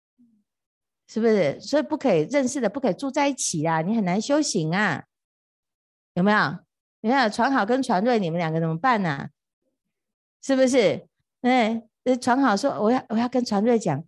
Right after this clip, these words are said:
结果传瑞不要理他，然后传瑞呢，啊，就有点不好意思，是不是？我把人家带来修行，又不理他，好啦，跟他讲一下啦，然后就跟他说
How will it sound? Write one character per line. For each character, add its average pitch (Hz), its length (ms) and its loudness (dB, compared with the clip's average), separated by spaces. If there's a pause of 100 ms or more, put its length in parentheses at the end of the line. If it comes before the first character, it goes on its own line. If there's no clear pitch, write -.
结 226 100 0
果 208 60 4
传 196 180 0
瑞 214 120 0
不 214 100 -6
要 190 80 2
理 151 140 -4
他， 160 240 -10 (760)
然 208 120 -4
后 233 40 0
传 214 220 0
瑞 233 160 2
呢， 190 220 -2 (880)
啊， 151 440 -4
就 - 120 -10
有 190 180 -2
点 180 160 -2
不 208 100 -8
好 160 200 -4
意 196 160 -6
思， 165 180 -10 (640)
是 - 120 -2
不 214 60 6
是？ 202 60 6
我 190 160 4
把 190 160 0
人 160 120 0
家 202 120 0
带 208 240 0
来 143 180 0
修 190 300 -4
行， 180 180 -6
又 254 80 0
不 254 140 0
理 185 160 -2
他， 156 280 -6 (680)
好 208 160 2
啦， 220 180 4
跟 254 140 0
他 262 120 2
讲 160 240 -4
一 180 60 -2
下 214 260 2
啦， 151 220 0
然 180 100 2
后 247 80 4
就 262 140 0
跟 254 160 2
他 240 100 4
说 247 160 2